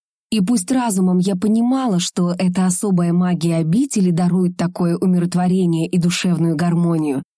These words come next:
и что стоит покинуть эти стены, то все, снова останешься один на один со своими буйными тараканами. Но пока, здесь и сейчас, мне казалось, что я готова к любым столкновениям,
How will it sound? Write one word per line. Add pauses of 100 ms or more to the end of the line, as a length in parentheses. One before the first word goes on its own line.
(120)
и
что
стоит
покинуть
эти
стены,
то
все, (100)
снова
останешься
один
на
один
со
своими
буйными
тараканами. (380)
Но
пока,
здесь
и
сейчас,
мне
казалось,
что
я
готова
к
любым
столкновениям,